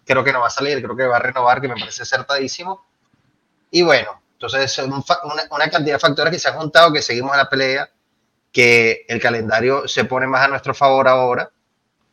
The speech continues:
y que no hay ningún tipo de, de ingreso económico como, como para ir a salir a hacer una inversión a otro jugador. O sea, creo que son esos tres factores lo que determinan la, la no llegada de ningún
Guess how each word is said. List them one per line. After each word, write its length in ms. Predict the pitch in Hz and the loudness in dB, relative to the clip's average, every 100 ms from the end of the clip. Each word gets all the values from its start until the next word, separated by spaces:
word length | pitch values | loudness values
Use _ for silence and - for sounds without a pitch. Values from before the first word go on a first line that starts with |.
| _ _ _ _ _ _ _ _ _ _ _ - | _ _ _ _ _ _ _ _ _ _ _ 2
y 160 | 147 | 4
que 160 | 156 147 | 6 4
no 160 | 139 | 4
hay 180 | 127 127 | 4 4
ningún 320 | 143 139 131 | 0 -2 -2
tipo 300 | 117 127 139 | -2 -2 2
de, 580 | 143 127 110 98 90 82 _ _ _ _ - _ | 2 2 0 -2 -6 -12 _ _ _ _ -20 _
de 300 | 110 120 120 | -6 -4 -4
ingreso 420 | 131 127 127 147 | -4 -4 -4 -4
económico 460 | 147 139 131 151 175 | -4 -2 -4 -2 0
como, 180 | 156 | 0
como 240 | - 170 110 | -2 -4 0
para 160 | 120 | 0
ir 140 | 113 117 | 0 -2
a 60 | |
salir 260 | - 127 117 | -4 -4 -4
a 20 | |
hacer 180 | 113 123 | -6 -8
una 120 | 120 | -8
inversión 380 | 131 107 95 113 | -8 -8 -8 -8
a 60 | 113 | -8
otro 140 | 98 | -8
jugador. 400 | 101 98 113 - _ _ | -8 -6 -6 -10 _ _
O 40 | _ | _
sea, 120 | 110 | -8
creo 160 | - 127 | -4 -2
que 120 | 143 | -2
son 100 | 139 | -2
esos 240 | 135 143 | -2 -4
tres 160 | 147 139 | -4 -4
factores 500 | 139 127 131 117 117 _ _ _ _ _ _ | -2 -4 -4 -6 -8 _ _ _ _ _ _
lo 160 | 123 107 | -4 -2
que 80 | |
determinan 580 | 123 113 110 113 117 127 | -2 -2 -6 -6 -4 0
la, 160 | 120 110 | 2 0
la 160 | 113 | -2
no 140 | 117 117 | -6 -4
llegada 300 | 123 127 131 | 0 4 4
de 120 | 127 | 2
ningún 240 | 110 110 | -6 -12